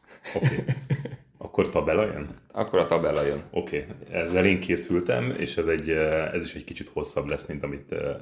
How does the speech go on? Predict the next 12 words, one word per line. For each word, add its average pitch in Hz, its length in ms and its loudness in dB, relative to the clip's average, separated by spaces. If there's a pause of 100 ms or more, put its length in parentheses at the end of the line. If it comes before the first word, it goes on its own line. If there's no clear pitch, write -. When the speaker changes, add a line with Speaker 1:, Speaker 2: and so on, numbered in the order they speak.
Speaker 1:
eddig 71 240 -6
szoktunk, - 540 -8 (540)
amihez 78 500 -2
eddig 80 240 -4
szokottatok. - 840 -6 (1000)
Tehát, 80 300 -2
eh, 87 220 6
először, 90 340 0
először 87 280 0
is - 100 -8
nézzük 76 340 -4
a, 71 240 2